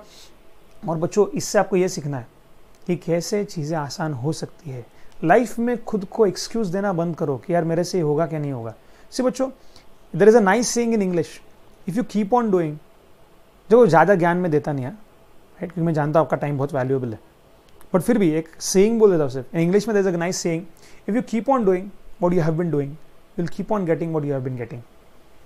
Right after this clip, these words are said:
If you want something different, you have to put something different, right? मतलब क्या कि ये कोर्स मेरे से होगा कि नहीं, कई बार, कई बार बच्चे पूछते हैं, "सर, ये डिग्री हम कर पाएंगे क्या नहीं कर पाएंगे?"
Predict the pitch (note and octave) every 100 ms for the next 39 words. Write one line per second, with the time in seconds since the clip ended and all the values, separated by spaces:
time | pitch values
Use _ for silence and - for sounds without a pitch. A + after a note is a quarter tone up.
0 | - - F3+ G#3+ G3 G#3 - F3+ E3+ D3+
1 | B2+ E3 F3 D#3 C3+ - - - - -
2 | - - - _ - C#3 D#3+ - G3+ -
3 | - C4+ - F3 D3+ D#3+ C#3+ C3+ - C#3+
4 | B2+ - - - - - - - E3+ A#3+
5 | A#3 - - - A#3+ C#4 A3 C4 - -
6 | - - C4 - F3 A#2+ A3 B3+ A#3+ A#3+
7 | - A3+ A3+ G#3 F#3 F#3+ F#3+ F3+ F3+ F3+
8 | F3+ E3+ E3+ E3+ D#3 E3+ D3+ - D#3+ D3
9 | F#3 F3+ F3 E3+ F#3+ F3 E3+ F3 E3 E3
10 | E3 D#3 C#3+ C3+ C3